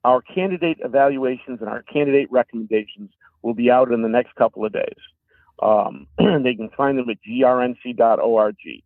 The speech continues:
And I strongly encourage people to use our candidate recommendations and to go to the primary elections on May seventeenth and vote for candidates who support the Second Amendment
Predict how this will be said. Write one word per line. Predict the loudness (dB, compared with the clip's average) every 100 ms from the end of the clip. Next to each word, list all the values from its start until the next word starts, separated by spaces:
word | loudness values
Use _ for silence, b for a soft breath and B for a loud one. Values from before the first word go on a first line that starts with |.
| _
And | -6 -4 -2
I | -2 -2 -4
strongly | 2 2 2 -2 -4
encourage | -6 -2 0 0 -2
people | -8 -8 -12 -14
to | -12
use | -8 -6 -6 -6 -10 -2
our | 2 2 0 -4
candidate | -4 0 -2 -2
recommendations | -2 -2 -2 -6 -4 -4 -10 _ _ b b b
and | -10
to | -10
go | -14 -2 2 4
to | 2 -6 -10
the | -10
primary | 0 2 4 4 4
elections | 4 2 0 -8 -6
on | -6 -6
May | -2 -2 -2
seventeenth | -2 -2 -4 -14 -18 -18 _ _ b b -8
and | -8 -8 2
vote | 2 2 -2 0
for | 2 2 -2 -4
candidates | -4 -2 -2 -2 -6
who | -12 -10
support | -12 2 2 2
the | -6 -2
Second | -2 0
Amendment | -4 -4 -8